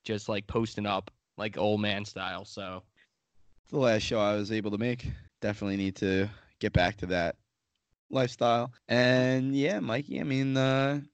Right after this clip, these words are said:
Speaker 2: let's, uh, let's end it. Let's put a bow on it, and let's get back to it, man. Back to the grind,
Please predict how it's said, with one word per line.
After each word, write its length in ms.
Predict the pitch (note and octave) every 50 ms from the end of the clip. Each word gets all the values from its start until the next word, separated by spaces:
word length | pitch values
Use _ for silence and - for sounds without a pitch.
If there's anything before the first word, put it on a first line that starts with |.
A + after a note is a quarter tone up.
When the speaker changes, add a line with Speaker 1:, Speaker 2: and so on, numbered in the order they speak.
| _ _ -
Speaker 2:
let's, 400 | A#2+ B2 B2 B2 - - - -
uh, 480 | C#3 C3 C3 C3 C3 C3 C3 C3 C3 -
let's 220 | - B2 B2 - -
end 200 | C3 B2+ C3 C3+
it. 60 | -
Let's 120 | - -
put 140 | - - B2+
a 20 |
bow 260 | B2 G#2 A#2+ A#2+ B2+ B2
on 220 | B2+ C3 C3+ C#3
it, 180 | D#3+ - - _ -
and 640 | A#2 A2+ A#2+ B2 B2 B2+ B2 B2+ B2+ C3 B2+ - - -
let's 140 | A#2+ - -
get 180 | C#3 C3+ C3+
back 240 | - - C#3+ - -
to 160 | - C3 G2+
it, 80 | F#2 E2
man. 200 | G#2 G2+ A2+ A2+
Back 220 | G#2 F2+ G2 G#2
to 80 | - G#2+
the 60 | A2
grind, 480 | A2 A2 A2+ A2+ A#2+ C3 D3+ F3 E3+